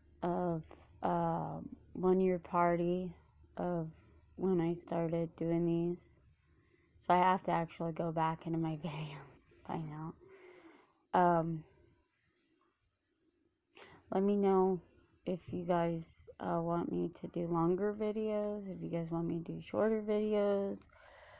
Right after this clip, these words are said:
I can do longer videos like I do on the other one. So, oh, my son's <laughs> collection of stuffed animals.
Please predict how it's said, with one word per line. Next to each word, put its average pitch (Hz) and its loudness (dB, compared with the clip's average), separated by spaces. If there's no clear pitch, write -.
I 190 2
can 202 -2
do 220 0
longer 196 4
videos 190 0
like 175 0
I 185 0
do 180 0
on 180 2
the 175 0
other 175 -2
one. 175 -2
So, - -12
oh, 170 4
my 185 -4
son's 180 -2
<laughs> - -20
collection 190 -4
of 165 -6
stuffed - -6
animals. 170 -2